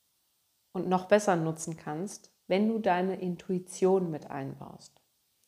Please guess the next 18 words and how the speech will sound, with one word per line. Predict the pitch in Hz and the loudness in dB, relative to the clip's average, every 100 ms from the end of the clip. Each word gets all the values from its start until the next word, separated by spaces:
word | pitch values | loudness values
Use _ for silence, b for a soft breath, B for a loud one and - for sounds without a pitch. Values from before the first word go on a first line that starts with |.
| b b b b | b b b b
Und | 208 208 | -2 6
das | 247 320 - | 8 8 0
kannst | - 214 196 - | -4 -2 -2 -2
du | 185 | 0
wiederum | 196 185 190 185 | 0 0 -2 -2
zum | 190 180 | -2 0
Beispiel | 180 185 190 | 0 2 2
dann | 185 180 185 180 - _ - | 2 2 0 -4 -12 _ -10
super | 185 240 339 285 247 | -2 2 4 4 2
gut | 233 220 220 - - _ _ _ _ _ _ | 4 2 0 -6 -16 _ _ _ _ _ _
niederschreiben. | 208 330 403 202 - - 143 123 - - _ _ _ _ _ - | 8 8 10 6 4 0 0 0 -4 -18 _ _ _ _ _ 0
Also | 190 220 | 4 6
wirklich, | 262 277 302 302 - | 6 6 2 2 2
wenn | 220 | 2
du | 220 | 6
da | 220 | 6
ganz | 220 269 285 | 6 4 2
viel | - 254 247 | 0 2 0